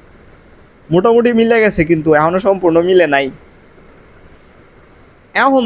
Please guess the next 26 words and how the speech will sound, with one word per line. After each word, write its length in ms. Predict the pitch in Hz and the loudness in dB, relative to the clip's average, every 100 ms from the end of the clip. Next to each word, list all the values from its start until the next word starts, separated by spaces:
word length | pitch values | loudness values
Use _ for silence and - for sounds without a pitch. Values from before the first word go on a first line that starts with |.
| 202 | 0
দেখা 180 | 170 135 | 0 0
যাক, 140 | 110 - - - - - - - - - - - - - - - - | -2 -6 -20 -20 -20 -20 -20 -20 -20 -20 -20 -20 -20 -20 -20 -20 -12
সে 160 | - 185 170 | 0 2 2
একটু 180 | - 190 202 - _ _ 160 | 2 0 -2 -10 _ _ -4
মুছাটুছি 480 | 170 208 202 208 190 | -2 0 0 0 0
করতেছে 440 | 190 - 180 - 143 139 - - - _ _ _ 127 123 | 0 0 -2 0 0 -2 -8 -20 -20 _ _ _ -10 -2
যে 120 | 147 139 127 - - - - - 131 | 2 2 0 -6 -20 -20 -20 -12 -6
কাটিংটা 340 | 131 139 156 151 | -2 0 0 0
দিতেছে 280 | 170 156 143 | -2 0 2
নিখুঁতভাবে। 680 | 151 156 160 123 131 120 123 151 156 - - - _ _ - - - - - - - - - - - - - - - - | 2 2 0 0 -2 0 0 -2 -8 -20 -20 -20 _ _ -20 -20 -20 -20 -20 -20 -20 -20 -20 -20 -20 -20 -20 -20 -20 -10
তো 60 | 139 | -4
কইতেছে, 380 | 156 151 165 196 202 151 | 0 0 2 4 4 4
"এত 100 | 139 160 | 2 2
কথা 160 | 156 160 160 | 2 2 2
কওয়া 140 | 165 | 4
লাগতো 200 | 156 147 143 | 2 2 2
না, 60 | 139 123 | 2 0
তোমার 180 | 131 143 139 | 0 0 0
কাটিং 200 | 135 151 160 | 0 -2 -2
কিন্তু 180 | 160 160 - | -4 -4 -4
খুব 140 | 143 - | -8 -6
সুন্দর 240 | 165 165 156 | -2 2 4
হইব, 160 | 135 131 127 123 | 4 4 2 0
আমি 100 | 139 | -2
কাটতেছি 400 | 156 151 170 160 175 | -4 -4 -8 -8 -4
না।" 80 | 196 | -2